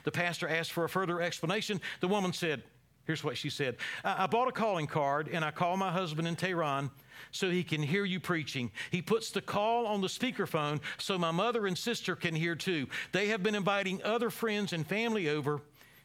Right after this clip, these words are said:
and for the past three months, they've been listening to you preach. More people come every week.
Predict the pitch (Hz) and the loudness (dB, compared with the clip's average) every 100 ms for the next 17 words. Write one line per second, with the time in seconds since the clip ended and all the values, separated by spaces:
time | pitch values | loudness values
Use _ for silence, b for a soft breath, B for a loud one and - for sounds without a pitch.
0 | B _ - 160 175 - - 202 208 - | B _ -6 -2 -2 -2 0 0 -2 -2
1 | 226 202 208 160 - - 185 165 165 180 | -2 2 2 0 -4 -4 0 0 0 -2
2 | - 151 143 135 - - 240 156 - - | -2 -4 -4 -4 -2 0 0 -2 -8 -10
3 | - - _ _ B B 170 214 277 - | -14 -20 _ _ B B 2 2 2 2
4 | 240 226 - 240 226 226 196 240 269 156 | 0 0 2 2 2 2 2 2 0 -4